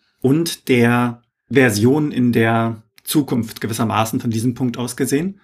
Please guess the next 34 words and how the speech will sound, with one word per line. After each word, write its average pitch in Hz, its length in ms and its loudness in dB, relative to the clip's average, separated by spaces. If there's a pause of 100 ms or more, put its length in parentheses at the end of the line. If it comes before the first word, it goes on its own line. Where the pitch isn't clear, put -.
(280)
die 123 80 2
hundert 135 280 4
Jahre 120 480 0
beziehungsweise 110 440 -8
neunundneunzig 117 520 -2
Jahre 113 280 0
später 117 400 -4
spielt. 101 460 -6 (240)
Man 131 180 2
kann 143 200 -2
die 143 120 -2
zweite 170 440 0
Gruppe 151 320 -2
in 139 180 0
dem 139 240 2
Sinne 131 280 2
als - 600 -4
Nachfahrengruppe 156 1200 0
bezeichnen 151 640 -2
oder 139 280 0
als 117 220 -4
Reinkarnation, 120 840 -2
je 110 140 0
nachdem, 120 600 0
wie 120 140 0
man 120 120 2
das 113 160 -6
Ganze 113 240 -4
interpretieren 113 560 -8
möchte. 104 400 -10 (300)
Es 117 140 -6
gibt - 300 -2
dabei 131 300 4
den 117 500 2